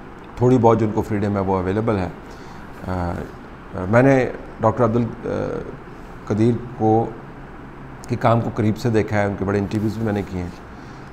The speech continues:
अ, बैनुल-अक़वामी जरीदों के लिए भी उनके interviews किए हैं।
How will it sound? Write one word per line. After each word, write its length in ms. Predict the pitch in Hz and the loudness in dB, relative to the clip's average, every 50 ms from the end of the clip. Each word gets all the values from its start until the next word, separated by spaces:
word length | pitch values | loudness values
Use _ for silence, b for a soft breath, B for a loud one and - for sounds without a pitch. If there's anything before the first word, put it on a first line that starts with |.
| - - - - | -16 -16 -12 -8
अ, 260 | 92 90 90 90 - | -6 -4 -4 0 2
बैनुल-अक़वामी 400 | 117 113 113 104 110 107 107 110 | 4 4 4 4 4 4 4 4
जरीदों 340 | 92 104 95 98 98 110 110 | 4 4 4 4 4 2 2
के 80 | 95 117 | 2 2
लिए 100 | 110 104 | 2 2
भी 60 | 110 | 2
उनके 180 | 107 104 101 | 0 0 0
interviews 440 | 101 98 90 95 92 95 98 87 - | -2 -2 -2 -2 -2 -2 -2 -2 -4
किए 140 | - 92 90 | -6 -6 -6
हैं। 140 | 90 87 | -6 -8